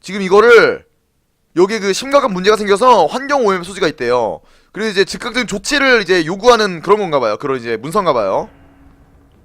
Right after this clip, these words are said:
화장실에 배터리였다고? 어디, 어디? 봐봐. 배터리 주워 가야 돼요. 이거, 아, 배터리 없으면 게임 실패할 수도 있어요.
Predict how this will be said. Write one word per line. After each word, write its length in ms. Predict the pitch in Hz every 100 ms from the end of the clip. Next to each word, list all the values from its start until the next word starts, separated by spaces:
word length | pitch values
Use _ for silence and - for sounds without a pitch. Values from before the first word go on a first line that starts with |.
| _ _ _ _ _ _ _ _ _
화장실에 300 | - 247 240
배터리였다고? 600 | 160 160 208 165 135 190 - _
어디, 160 | 120 123
어디? 240 | 107 92
봐봐. 260 | - 101 82 - _ _ _ _ _ _ _ _ _ _ _ _ _ _ _ _ _ _ _
배터리 320 | 220 254 247
주워 180 | - 151
가야 180 | 135 117
돼요. 100 | 101
이거, 160 | 104 101
아, 80 |
배터리 300 | 92 196 247
없으면 360 | 165 123 143 139
게임 220 | 185 185
실패할 260 | 202 - 107
수도 120 | 107
있어요. 360 | - 87 73